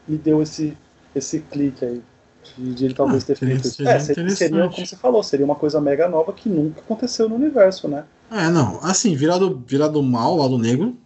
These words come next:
Speaker 2: a gente já viu. Mas ter uma parada, tipo, ele ser uma representação do mal de uma pessoa,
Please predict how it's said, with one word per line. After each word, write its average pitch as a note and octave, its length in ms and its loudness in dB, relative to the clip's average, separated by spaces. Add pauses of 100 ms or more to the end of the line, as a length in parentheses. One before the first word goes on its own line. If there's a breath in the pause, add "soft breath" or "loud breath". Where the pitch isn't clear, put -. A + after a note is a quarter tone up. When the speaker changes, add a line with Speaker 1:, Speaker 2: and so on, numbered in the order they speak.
(220)
Speaker 2:
a G3 40 -10
gente - 160 -14
já F#3+ 140 2
viu. C3 260 -2 (460 loud breath)
Mas C3+ 240 4
ter - 160 2
uma E3 160 2
parada, D3+ 320 0
tipo, C3 480 0 (600 loud breath)
ele C#3 240 0
ser D#3 500 0
uma A3+ 160 0
representação F3+ 880 -2
do E3+ 100 0
mal E3 680 2
de C#3+ 180 -2
uma G3 220 2
pessoa, F#3+ 760 0